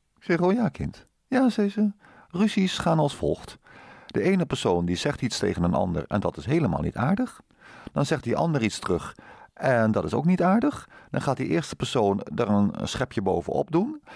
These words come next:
en die zegt iets nog veel onaardigers. En dan gaat die andere persoon iets terugzeggen en dat is zo mogelijk nog onaardiger. En dan gaat alles maar door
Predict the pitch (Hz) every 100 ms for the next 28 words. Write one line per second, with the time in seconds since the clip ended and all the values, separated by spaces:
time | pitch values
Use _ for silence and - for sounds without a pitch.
0 | - - 131 - 98 92 - 160 175 190
1 | 220 - - 302 311 - 311 240 - -
2 | 320 - - - - - - - - 180
3 | 165 156 143 147 185 170 160 156 135 113
4 | - 123 - 107 80 110 95 92 80 -
5 | 92 92 110 170 196 180 202 202 202 214
6 | 226 214 294 - - - - 123 - -
7 | 330 294 139 117 170 320 320